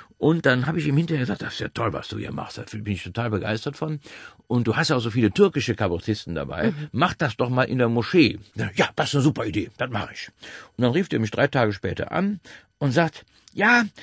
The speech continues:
Speaker 1: in der Kölner Moschee geht das nicht, die ist die Dietlied, die will das irgendwie nicht und die ist auch noch nicht fertig,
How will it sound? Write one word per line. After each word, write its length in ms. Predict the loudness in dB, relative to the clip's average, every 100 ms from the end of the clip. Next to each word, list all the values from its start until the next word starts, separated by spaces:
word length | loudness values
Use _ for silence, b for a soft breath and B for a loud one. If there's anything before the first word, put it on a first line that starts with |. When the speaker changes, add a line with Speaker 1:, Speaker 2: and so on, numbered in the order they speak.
| B
Speaker 1:
in 80 | 0
der 100 | 4
Kölner 260 | 6 6
Moschee 300 | 2 0 0
geht 200 | 2 2
das 160 | 0 0
nicht, 300 | 0 -2 -8 B B
die 160 | -4 -2
ist 280 | 0 -2 -4
die 80 | 0
Dietlied, 360 | 0 0 -2
die 100 | 2
will 100 | 2
das 160 | 2 -2
irgendwie 380 | 2 2 2 2
nicht 220 | 0 0
und 100 | 0
die 60 |
ist 80 | 2
auch 80 | 2
noch 100 | 2
nicht 160 | 0 0
fertig, 440 | -2 -2 -6